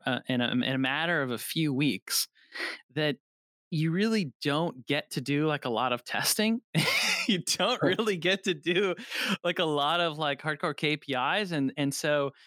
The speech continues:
Speaker 1: it really forces you to, um, to take a, a pretty, you know, a different approach than most. So I think today's episode is gonna be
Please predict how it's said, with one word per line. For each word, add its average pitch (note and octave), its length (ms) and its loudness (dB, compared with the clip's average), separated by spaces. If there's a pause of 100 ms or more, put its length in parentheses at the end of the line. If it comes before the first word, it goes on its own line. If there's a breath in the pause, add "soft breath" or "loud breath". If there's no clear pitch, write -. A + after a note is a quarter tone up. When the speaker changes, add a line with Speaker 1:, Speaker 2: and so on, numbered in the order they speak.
(260 soft breath)
Speaker 1:
it D3 140 0
really F#3 380 0
forces D3+ 500 -2
you C#3+ 220 2 (180)
to, B2+ 600 0 (480)
um, A2+ 640 0 (720)
to D#3+ 120 0
take D#3 440 -2
a, - 80 -6 (280)
a F3 100 0
pretty, F#4 280 -4 (140)
you G3+ 80 2
know, D#3 240 0
a F3+ 80 -2
different G3+ 380 0
approach D#3 420 -2
than C3+ 200 0
most. B2+ 300 0
So D#3 80 0
I D3 80 0
think G#3+ 220 -2 (340 loud breath)
today's D#3 460 0
episode D3 240 0
is C3 100 0
gonna B2+ 280 0
be B2+ 460 0